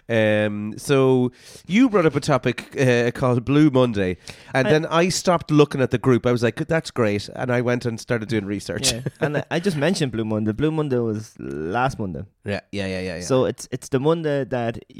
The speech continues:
Speaker 2: people usually give up their New Year's resolutions, as far as I know.
Speaker 1: Well, okay, I'll give you, I'll give you a full
Speaker 2: I, I might be
Speaker 1: explanation.
Speaker 2: wrong.
Speaker 1: You ready? So, Blue Monday is the name given to the day in January, typically the third Monday of the month, said, um,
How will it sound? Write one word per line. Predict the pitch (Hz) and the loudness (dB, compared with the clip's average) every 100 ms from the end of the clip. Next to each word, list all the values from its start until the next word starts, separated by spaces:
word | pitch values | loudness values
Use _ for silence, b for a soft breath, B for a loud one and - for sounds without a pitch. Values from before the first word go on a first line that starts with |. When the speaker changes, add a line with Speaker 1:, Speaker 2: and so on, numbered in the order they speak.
| - | -8
Speaker 2:
people | 139 131 127 120 | -6 -2 -2 0
usually | 127 120 117 110 | 0 0 -4 -4
give | 120 107 | -2 0
up | 120 - | -2 0
their | 110 | -4
New | 101 107 | -2 0
Year's | 101 101 | -2 -2
resolutions, | 101 95 90 110 113 92 - | -4 -6 -2 -4 -4 -8 -8
as | 76 | -8
far | 85 | -6
as | 80 | -6
I | 82 | -6
know. | 78 95 B B B | -8 -10 B B B
Speaker 1:
Well, | - 139 | -2 0
okay, | - 143 131 | 0 0 0
I'll | |
give | 131 156 | 0 0
you, | 135 117 - | 2 2 0
I'll | |
give | 120 127 | -4 -4
you | 117 | -4
a | - | -6
full | - 117 | -2 2
Speaker 2:
I, | 110 | 2
I | |
might | 165 | 2
be | 175 | 2
Speaker 1:
explanation. | 110 | 2
Speaker 2:
wrong. | 131 139 127 | 2 -2 -4
Speaker 1:
You | 110 | 0
ready? | 113 131 | 2 2
So, | - 123 | 4 2
Blue | 98 170 202 | 2 0 2
Monday | 180 160 143 | 2 2 2
is | 135 | 0
the | 123 | 0
name | 139 156 | 2 2
given | 139 135 131 | 2 -2 -2
to | 117 | -4
the | 107 | 0
day | 117 110 90 | 2 2 0
in | 107 | -2
January, | 113 110 104 | -2 0 -2
typically | - 190 180 156 | -2 -4 -4 -4
the | 117 | -6
third | - 131 127 | 0 0 2
Monday | 117 117 107 104 101 | 0 -2 0 -2 -2
of | 107 95 | -4 -4
the | 98 | 0
month, | 151 170 - B B B B | 0 0 -6 B B B B
said, | - 156 151 - | -2 0 0 -2
um, | 113 113 107 104 104 | 0 2 2 0 -2